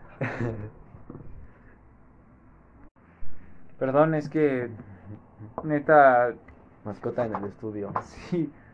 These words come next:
Speaker 2: tenemos un invitado especial esta noche, se llama
Speaker 1: Es
Speaker 2: Flip Manuel. Es un bonito perro, les voy a dejar, ¿puedes ponerlo de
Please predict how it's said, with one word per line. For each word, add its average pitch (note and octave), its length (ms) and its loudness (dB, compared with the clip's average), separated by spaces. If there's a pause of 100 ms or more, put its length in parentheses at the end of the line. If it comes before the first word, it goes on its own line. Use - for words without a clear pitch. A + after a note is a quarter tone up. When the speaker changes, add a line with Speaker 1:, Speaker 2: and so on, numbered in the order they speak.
(420)
Speaker 2:
tenemos D3+ 340 -4
un D#3+ 100 0
invitado C#3 300 0
especial C3 440 -4
esta C3 180 -8
noche, A#2+ 340 -10
se A#2+ 80 -14
llama B2 400 -6 (560)
Speaker 1:
Es - 40 -20
Speaker 2:
Flip C4 280 4
Manuel. A#3+ 580 2 (880)
Es - 60 -16
un F3 80 -4
bonito C3+ 220 -4
perro, B2 220 -2
les C3+ 100 -4
voy F3 160 0
a F3+ 160 2
dejar, C#3+ 460 -4 (420)
¿puedes F#3+ 180 -2
ponerlo D#3+ 360 2
de C#3 140 2